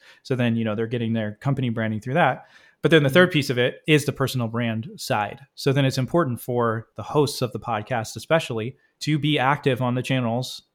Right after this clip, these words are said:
where their prospects are hanging out or where industry influencers are hanging out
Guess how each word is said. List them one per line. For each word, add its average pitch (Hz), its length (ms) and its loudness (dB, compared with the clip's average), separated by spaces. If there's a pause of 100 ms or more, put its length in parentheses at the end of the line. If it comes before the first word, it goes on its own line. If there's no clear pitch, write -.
(280)
where 117 460 -4 (180)
their 123 180 0
prospects 127 500 0
are 123 60 -2
hanging 127 280 0
out 113 200 0
or 117 100 -4
where 113 220 -4
industry 127 420 -4
influencers 120 500 -4
are 110 80 -6
hanging 107 260 -4
out - 180 -10